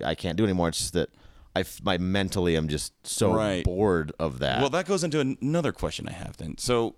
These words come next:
Speaker 2: so Kelly and I, we're trying to create some races that would hopefully con-, or complement, not conflict with, a race schedule, and maybe
Speaker 1: Sure.
Speaker 2: something that might be just different enough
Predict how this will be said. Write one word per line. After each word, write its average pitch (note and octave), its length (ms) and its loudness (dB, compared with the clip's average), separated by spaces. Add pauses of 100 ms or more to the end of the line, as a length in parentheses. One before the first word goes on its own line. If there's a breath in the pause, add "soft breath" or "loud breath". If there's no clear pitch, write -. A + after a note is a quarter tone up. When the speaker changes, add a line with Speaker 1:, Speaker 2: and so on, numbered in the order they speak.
Speaker 2:
so B2 120 -2
Kelly C3 340 0
and F2 60 -2
I, E2 120 -2
we're G2+ 140 0
trying E3 260 -2
to E3+ 80 -4
create A#2+ 340 -2
some G#2 220 -2
races F#2 720 -2
that F#2+ 320 -2 (600 soft breath)
would G#2 260 0 (100)
hopefully A2+ 300 0
con-, A2 460 -2
or F#2 220 -2
complement, F#2 720 -6
not F#2 280 -8
conflict G#2 380 -6
with, F2 440 -4
a F#2+ 60 -4
race F#2 260 -2
schedule, D2+ 500 -10 (240 loud breath)
and G2+ 100 0
maybe C3 220 0
Speaker 1:
Sure. G#2 180 0
Speaker 2:
something G2 200 -2
that G2 160 -2
might G2 240 -2
be F2+ 260 -2 (400 soft breath)
just - 240 -2
different G#2 300 0
enough F2+ 360 0